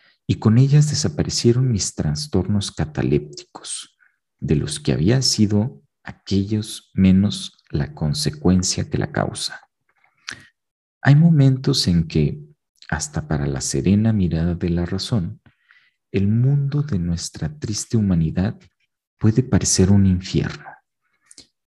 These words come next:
pero la imaginación del hombre no es gratis para explorar con impunidad sus cavernas.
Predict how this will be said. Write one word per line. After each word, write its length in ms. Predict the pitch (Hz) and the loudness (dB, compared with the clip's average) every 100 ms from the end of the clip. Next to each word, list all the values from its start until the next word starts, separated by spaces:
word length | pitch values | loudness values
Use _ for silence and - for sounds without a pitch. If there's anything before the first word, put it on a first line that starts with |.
| _ - | _ -2
pero 180 | 95 | 2
la 120 | 95 95 | 4 4
imaginación 840 | 95 98 - 98 95 - 127 135 | 2 -2 -2 -2 -2 0 2 2
del 180 | 135 104 | 2 2
hombre 500 | 101 98 107 123 139 _ - | 2 0 -2 -6 -8 _ -4
no 140 | 87 | -2
es 220 | 82 - - | 0 -4 -4
gratis 1120 | - - - _ - - - - - - _ _ _ _ _ _ _ | -6 -6 -12 _ -16 -14 -10 -10 -10 -12 _ _ _ _ _ _ _
para 180 | 76 73 | -4 -4
explorar 720 | 73 - 80 69 87 117 123 | -6 -6 -2 0 0 -2 -4
con 220 | - 92 | -2 0
impunidad 720 | 82 78 80 73 76 101 131 - | 0 -2 -2 0 0 0 -2 -8
sus 320 | - - - | -12 -10 -8
cavernas. 1040 | - 71 58 - - - - - - _ | -6 -4 -6 -8 -16 -12 -8 -8 -8 _